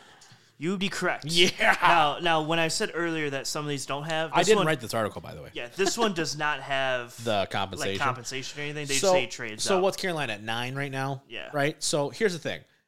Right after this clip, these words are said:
Speaker 2: And I don't know how you feel about this, so I guess I'll pose this question to you too. But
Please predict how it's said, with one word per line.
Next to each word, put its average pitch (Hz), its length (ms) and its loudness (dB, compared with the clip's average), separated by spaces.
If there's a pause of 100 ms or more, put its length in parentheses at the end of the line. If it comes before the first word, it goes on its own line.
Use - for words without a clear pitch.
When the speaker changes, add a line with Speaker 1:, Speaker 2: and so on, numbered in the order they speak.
(520)
Speaker 2:
And 170 160 0
I 180 40 4
don't 202 120 0
know 180 120 2
how 151 120 0
you 139 200 -4
feel 131 180 -4
about 107 260 0
this, 104 120 -4
so 104 120 -4
I 104 40 -2
guess 107 220 -4
I'll 107 80 -6
pose 110 220 -6
this - 60 -6
question 104 280 -6
to 101 60 -8
you 98 80 -8
too. 104 220 -4
But - 220 -8